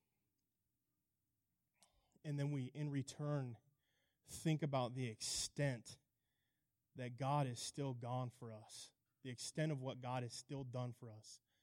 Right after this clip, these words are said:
I think when we're face to face with that, it challenges our outlook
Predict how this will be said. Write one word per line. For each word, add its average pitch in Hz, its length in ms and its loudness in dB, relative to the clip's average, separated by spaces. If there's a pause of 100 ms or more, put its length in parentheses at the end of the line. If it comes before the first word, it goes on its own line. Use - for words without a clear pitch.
(640)
I 123 60 -8
think 139 200 0
when 135 140 -2
we're 120 140 -2
face 143 380 0
to 127 100 -8 (120)
face 131 300 -2
with 123 200 -6
that, 110 220 -10 (1080)
it - 160 -8
challenges 131 680 4
our 110 160 -2
outlook 117 340 -4